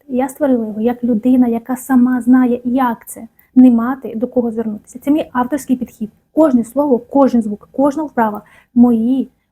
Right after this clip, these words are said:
усередині ти отримаєш. Тілесну практику на ранок, П Д Ф гайд на шістдесят сторінок з болючими темами та вправами: три аудіотехніки на прогулянку для вечора та антистрес. Блокнот вдячності на п'ятдесят сторінок. Усе зібрано в Telegram.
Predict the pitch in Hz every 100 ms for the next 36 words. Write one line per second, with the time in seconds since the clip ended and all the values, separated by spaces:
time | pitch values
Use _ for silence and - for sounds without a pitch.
0 | _ 247 - 226 269 269 208 - 254 254
1 | 202 240 226 _ _ _ _ _ 240 277
2 | 320 269 240 254 262 247 208 202 240 -
3 | 233 233 294 233 262 269 240 - 233 262
4 | 254 - 233 269 247 226 240 269 254 233
5 | 226 - _ - 277 277 226 226 240 233
6 | 233 214 202 208 285 339 262 254 240 233
7 | 233 254 254 247 226 220 220 269 294 262
8 | 233 226 254 277 254 254 254 247 262 233
9 | 240 - 214 214 - _ _ _ _ -
10 | 254 254 320 320 220 269 - 269 247 233
11 | 240 262 233 214 - 233 214 214 370 254
12 | 339 330 233 262 262 233 240 247 208 214